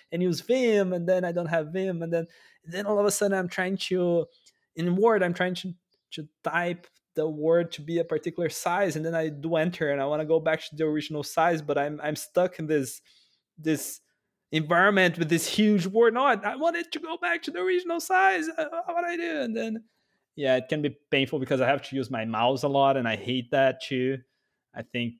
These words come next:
other Vimmers can also relate to that. So,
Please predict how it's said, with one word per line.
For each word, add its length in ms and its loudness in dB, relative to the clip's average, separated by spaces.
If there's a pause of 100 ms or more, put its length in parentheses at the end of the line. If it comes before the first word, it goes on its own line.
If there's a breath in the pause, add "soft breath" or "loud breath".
(120)
other 240 2
Vimmers 760 -4
can 100 -6
also 260 -8
relate 320 -12
to 120 -18
that. 200 -14
So, 280 -14